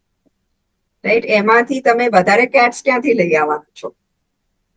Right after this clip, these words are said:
અને જો કેટ, અ, કેટ બાઇટ અને કેટ સ્ક્રેચના કેસીસ વધશે, પછી તમે શું કહેશો કે કેટ્સને હટાડીને કોણને લાવશો? So આ બધી, અ, જ્યારે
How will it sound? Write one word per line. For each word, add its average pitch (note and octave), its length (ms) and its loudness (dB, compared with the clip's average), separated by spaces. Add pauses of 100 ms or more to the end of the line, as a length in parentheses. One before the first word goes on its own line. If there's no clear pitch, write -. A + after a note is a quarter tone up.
(280)
અને A3+ 240 2
જો A#3 180 2
કેટ, A#3 720 0
અ, G#3+ 280 4
કેટ A3 400 0
બાઇટ A#3+ 320 0
અને A#3 160 -4
કેટ G#3+ 280 -2
સ્ક્રેચના A3+ 1040 -2 (200)
કેસીસ G#3 480 -2
વધશે, F3+ 520 0 (1400)
પછી A3 220 2
તમે A#3+ 220 2
શું B3 220 -4
કહેશો G#3+ 280 -4
કે G#3 120 -4
કેટ્સને G#3+ 440 0
હટાડીને A#3 520 0
કોણને A#3+ 360 0
લાવશો? F3+ 480 -2 (1900)
So - 40 0
આ G#3+ 320 2
બધી, D4+ 640 0
અ, A3 220 2 (2000)
જ્યારે C4 560 4